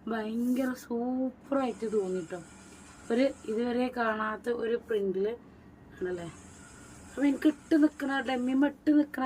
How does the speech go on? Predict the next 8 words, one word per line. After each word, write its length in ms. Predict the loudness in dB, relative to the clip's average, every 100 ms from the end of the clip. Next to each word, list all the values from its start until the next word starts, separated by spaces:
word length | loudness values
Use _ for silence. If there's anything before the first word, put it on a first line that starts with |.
| 0
കണ്ടപ്പോ 400 | 0 -4 -4 -8 -8 -18 -20 -20 -20 -4 2
ഞാൻ 100 | 4 6
already 400 | 4 4 6 6
എൻ്റെ 180 | 6 6 4 4
ഉള്ള 160 | 2 2 -2
ഒച്ചയൊക്കെ 560 | -4 -10 -20 -10 -6 -6 0
പാടെടുത്തിട്ടാണ് 920 | 2 4 4 2 2 -4 -2 2 2 2
ഞാൻ 120 | 0